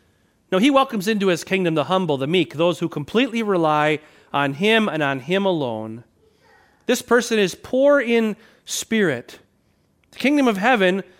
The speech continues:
belongs to them. Why? Because they, they looked at life right? <laughs> No, because they're disciples of Jesus. They know their Savior. They know they're sinful. They know they're forgiven. All this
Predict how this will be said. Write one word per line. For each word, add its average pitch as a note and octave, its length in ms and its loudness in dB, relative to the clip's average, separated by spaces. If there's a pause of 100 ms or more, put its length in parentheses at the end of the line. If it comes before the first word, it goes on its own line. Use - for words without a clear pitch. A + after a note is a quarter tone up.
(120)
belongs A3 400 2
to G#3+ 100 -4
them. G#3 220 4
Why? E3+ 300 4
Because D#3 420 -2
they, E3 320 0 (320)
they C#3+ 140 0
looked F#3 360 0
at F3+ 180 2
life G3+ 440 0
right? A#3 540 0
<laughs> - 60 -20 (1160)
No, F3+ 180 0
because F#3 320 -2
they're F3 120 -2
disciples F3 520 -2
of F#3 140 -2
Jesus. D3 420 -4
They D#3 160 -2
know E3+ 240 2
their A3 200 2
Savior. G3 580 -2 (260)
They D#3+ 140 2
know F#3+ 260 2
they're B3+ 180 2
sinful. G#3+ 500 0
They F#3 140 2
know F#3+ 300 2
they're A#3+ 200 4
forgiven. G#3 680 2 (520)
All C4+ 240 2
this E4 220 -2